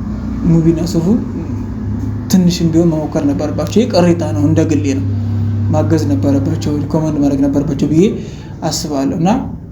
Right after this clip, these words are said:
በጣም ደስ የሚል ጊዜ ነው። በጣም በእውነቱ በጣም የሚወደድ እና በጣም ደስ የሚል ጊዜ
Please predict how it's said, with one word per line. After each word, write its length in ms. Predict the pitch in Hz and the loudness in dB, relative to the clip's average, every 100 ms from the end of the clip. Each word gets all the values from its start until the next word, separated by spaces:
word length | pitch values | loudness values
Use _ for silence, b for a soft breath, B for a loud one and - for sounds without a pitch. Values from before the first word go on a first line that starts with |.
| - - - - - - - - - - - - - | -14 -14 -14 -14 -14 -14 -12 -10 -10 -12 -14 -10 0
በጣም 280 | 175 202 190 | 2 2 2
ደስ 160 | 160 - | 2 0
የሚል 200 | 151 143 | -2 -2
ጊዜ 160 | 147 139 | 2 2
ነው። 140 | 143 - | 2 -2
በጣም 260 | 165 156 147 | -4 -2 -2
በእውነቱ 320 | 147 160 165 | 0 2 2
በጣም 240 | 175 151 165 | 2 0 0
የሚወደድ 440 | 151 147 151 143 | -2 -2 0 0
እና 160 | 147 180 - B B - | 2 2 0 B B -6
በጣም 280 | 165 156 147 | -2 0 0
ደስ 160 | 156 | -2
የሚል 220 | - 151 139 | -2 -4 -4
ጊዜ 180 | - | 0